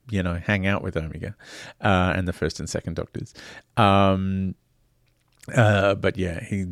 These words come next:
loved, he loved this theory from Rob. I, yeah, 'cause if the hand of, so the Doctor and Susan couldn't control the tardis and he brought the hand of Omega back, um, then it's kind of like, why did he go and hide it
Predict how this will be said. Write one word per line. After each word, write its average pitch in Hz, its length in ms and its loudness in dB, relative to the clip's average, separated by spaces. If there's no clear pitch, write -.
loved, 92 560 0
he 110 120 -2
loved 98 260 0
this 101 160 -4
theory 87 340 -2
from 90 260 -2
Rob. 90 200 0
I, 143 480 2
yeah, 147 680 4
'cause 143 200 2
if 180 180 6
the 160 140 6
hand 190 240 6
of, 170 180 2
so - 120 -6
the 185 80 8
Doctor 214 300 4
and 220 120 4
Susan 151 440 4
couldn't 131 360 4
control 117 440 4
the 110 100 2
tardis 101 720 2
and 95 280 -4
he 101 200 0
brought 101 320 2
the 95 140 0
hand 92 260 0
of 87 80 -2
Omega 90 320 -2
back, 90 600 -2
um, 90 1500 0
then 127 220 2
it's 120 240 -2
kind 127 480 4
of 107 260 6
like, 98 320 4
why 107 460 4
did 101 160 -6
he 98 240 -2
go 98 240 0
and 95 80 -2
hide 92 320 0
it - 300 -2